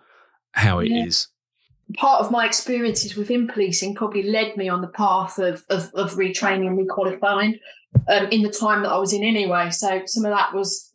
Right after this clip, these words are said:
Speaker 2: I'd had a couple, and again, keep it really brief, a couple of really traumatic births. Both my kids almost died at childbirth.
Speaker 1: Oh,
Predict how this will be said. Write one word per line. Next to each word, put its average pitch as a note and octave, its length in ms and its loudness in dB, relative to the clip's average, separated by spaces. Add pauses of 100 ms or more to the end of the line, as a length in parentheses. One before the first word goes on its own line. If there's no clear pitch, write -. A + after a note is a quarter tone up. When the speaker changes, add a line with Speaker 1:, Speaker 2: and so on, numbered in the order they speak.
Speaker 2:
I'd - 60 -10
had F#3+ 140 0
a F#3 60 -6
couple, G#3 280 -4
and F#3 100 0
again, F#3 300 -2
keep G#3+ 220 -6
it E3 80 -2
really F3 180 0
brief, F3+ 400 -4 (540)
a - 20 0
couple G#3+ 160 2
of G#3 80 2
really G#3+ 160 0
traumatic G3 520 0
births. G3+ 340 0
Both G3 220 -6
my F3+ 100 -4
kids G3 260 -2
almost F#3+ 280 -6
died F#3+ 200 0
at - 80 -8
childbirth. F#3+ 640 -2
Speaker 1:
Oh, F#3 220 4